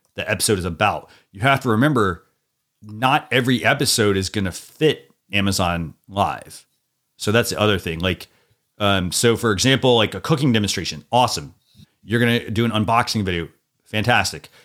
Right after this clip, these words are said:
Um, you're gonna show somebody how to set something up. If those products are on Amazon, awesome. Um, some things that, you know, may not work very well. For example, um, like, for example, if you've got, like, an author,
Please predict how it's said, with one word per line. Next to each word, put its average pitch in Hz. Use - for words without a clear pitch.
Um, 98
you're 117
gonna 120
show 127
somebody 117
how 107
to 95
set 127
something 120
up. -
If 135
those 143
products 131
are 127
on 110
Amazon, 113
awesome. 110
Um, 107
some 113
things 123
that, 113
you 120
know, 107
may 104
not 113
work 127
very 113
well. 107
For 113
example, 135
um, 104
like, 113
for 135
example, 143
if 131
you've 127
got, 139
like, 123
an 117
author, 98